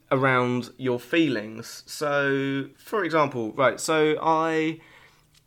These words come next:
the other day I put a video on LinkedIn, right? And the video didn't do so well. It didn't get a very good reach. It got a really good engagement rate with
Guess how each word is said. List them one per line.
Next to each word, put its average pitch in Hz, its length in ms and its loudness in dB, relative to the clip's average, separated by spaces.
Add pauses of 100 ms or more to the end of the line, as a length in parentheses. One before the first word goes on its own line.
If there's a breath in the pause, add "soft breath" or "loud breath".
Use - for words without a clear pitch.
(640)
the 175 100 8
other 185 160 4
day 139 320 4
I 147 140 4
put 147 220 0
a - 80 -4
video 123 420 4
on 117 240 -2
LinkedIn, 113 540 -6 (340 soft breath)
right? 123 340 2
And 135 240 2
the 143 60 2
video 170 320 6
didn't 139 340 2
do 127 220 0
so 117 240 2
well. 120 260 4
It 110 120 0
didn't 151 180 0
get 143 160 2
a 131 60 -4
very 127 240 0
good 117 240 -2
reach. 120 340 -2
It 127 60 -2
got - 160 4
a 202 80 -2
really 220 180 -2
good 196 160 2
engagement 175 540 0
rate 123 340 0
with 131 340 -2